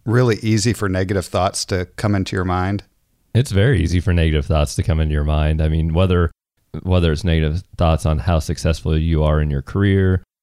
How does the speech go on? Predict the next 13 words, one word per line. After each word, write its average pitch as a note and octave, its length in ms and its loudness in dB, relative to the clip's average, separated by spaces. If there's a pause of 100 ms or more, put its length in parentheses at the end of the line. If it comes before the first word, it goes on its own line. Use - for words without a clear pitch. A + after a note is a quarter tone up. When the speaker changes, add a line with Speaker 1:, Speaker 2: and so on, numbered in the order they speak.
(120)
Speaker 2:
or, D2 580 2
um, C#2 340 0
your, C#2+ 200 -2 (240)
your - 140 0
family G#2 420 2
life, G2 400 2 (300)
or G2 400 2
it's F#2+ 160 -2
the G2+ 120 0
people G#2 300 0
around F2+ 400 2
you. C2+ 220 2
I, G1+ 120 -2